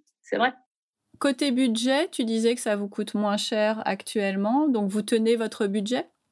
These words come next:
Speaker 1: Si on arrive à se faire rembourser de certains <laughs> billets d'avion, euh, oui.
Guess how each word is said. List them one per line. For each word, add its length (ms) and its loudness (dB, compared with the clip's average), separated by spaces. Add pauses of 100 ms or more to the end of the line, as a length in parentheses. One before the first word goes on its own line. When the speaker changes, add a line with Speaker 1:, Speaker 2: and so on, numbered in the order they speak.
(140)
Speaker 1:
Si 100 -8
on 80 -2
arrive 300 0
à 60 2
se 80 -14
faire 120 -2
rembourser 400 -6
de 80 -8
certains 360 2
<laughs> 20 6
billets 200 0
d'avion, 480 0 (200)
euh, 120 -4
oui. 240 4